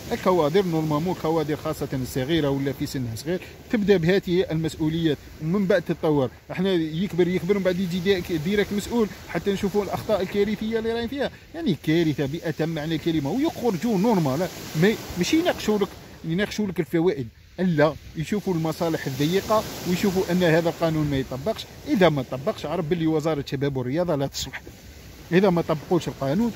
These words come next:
احنا رانا شفنا فيه نيه للاصلاح ونيه كذلك ل، كما احنا نقولوا، التطوير والنهوض بكره، بالرياضه خاصه عن طريق الوزيره المنتدبه سواكري، سواء مسؤوله عن النخبه، اضافه الى هذا وزير الشباب والرياضه.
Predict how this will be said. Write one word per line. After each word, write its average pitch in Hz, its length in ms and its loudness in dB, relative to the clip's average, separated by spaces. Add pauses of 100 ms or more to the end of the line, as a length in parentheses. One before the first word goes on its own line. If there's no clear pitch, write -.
(240)
احنا 214 260 2
رانا 190 200 2
شفنا 180 320 -2
فيه 160 180 2
نيه 151 300 2
للاصلاح 143 800 -2
ونيه 147 380 2 (1120)
كذلك 156 340 2 (320)
ل، 143 60 -2 (640)
كما 156 80 -6
احنا 156 140 -4
نقولوا، 143 220 -2
التطوير 151 440 0
والنهوض 147 480 0
بكره، 127 680 -2 (720)
بالرياضه 143 520 0
خاصه 214 540 -2 (280)
عن 170 200 2
طريق 165 460 2
الوزيره 143 720 0
المنتدبه 135 640 -2
سواكري، 135 400 -4
سواء 139 300 -4
مسؤوله 131 420 -4
عن 117 200 -6
النخبه، 214 400 -2 (240)
اضافه 156 600 2
الى 127 240 -4
هذا 185 180 -2
وزير 165 320 -2
الشباب 151 360 -4
والرياضه. 131 400 -2